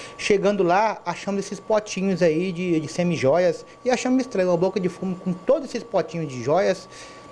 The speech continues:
Pois bem, trouxemos a Silvanete pra cá e com, foi quando a gente começou a entrevistar e nós percebemos que ela ajeitava muito cabelo. Então nós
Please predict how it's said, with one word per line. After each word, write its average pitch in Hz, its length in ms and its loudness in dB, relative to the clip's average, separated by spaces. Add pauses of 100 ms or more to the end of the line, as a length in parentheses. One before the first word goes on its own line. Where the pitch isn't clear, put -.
(200)
Pois 226 160 2
bem, 127 220 0
trouxemos 185 360 -4
a 180 60 4
Silvanete 165 420 -2
pra 202 160 0
cá 240 240 -2 (240)
e 320 100 -4
com, 330 220 -4 (240)
foi 269 140 0
quando 247 140 4
a - 20 4
gente 240 100 0
começou 226 380 2
a - 20 -2
entrevistar 202 680 0
e 247 280 -4 (380)
nós 202 160 2
percebemos 190 640 0
que - 100 -2
ela 190 120 4
ajeitava 185 400 2
muito 202 280 -2
cabelo. 165 480 -2 (1120)
Então 302 500 -4
nós 302 300 2